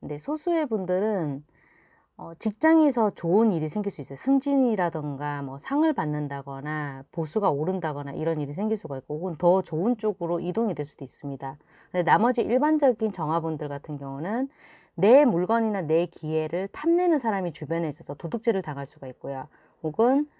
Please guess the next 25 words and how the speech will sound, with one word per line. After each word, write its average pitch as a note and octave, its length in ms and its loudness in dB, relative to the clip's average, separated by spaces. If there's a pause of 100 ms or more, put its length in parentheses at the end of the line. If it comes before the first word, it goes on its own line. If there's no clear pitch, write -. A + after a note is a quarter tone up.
(100)
소문이, C4+ 1200 4 (380)
내가 G3 240 2
워-, E3+ 140 0 (240)
원하지 C#4 380 4
않았던 F#3 480 -2
일들, C#3+ 640 -8 (160)
뭐 - 260 -14 (380)
나는 F3+ 300 -2
하지도 E4 280 0
않았던 F#3 380 0
일들이 E3 500 -4
갑자기 D#3 300 -6
소문이 B3 640 2
돌고 D#3+ 300 -2
돌 C3+ 160 -8
수도 C#3+ 220 -10
있어요. B2+ 320 -12 (120)
그게 E3 460 0
돌아서 F3 320 0
내 D3+ 160 -2
귀에 D#3 160 -2
들어올 D#3+ 260 -2
수 D3+ 140 -8
있는 C#3 180 -6
날이고요. C3 640 -6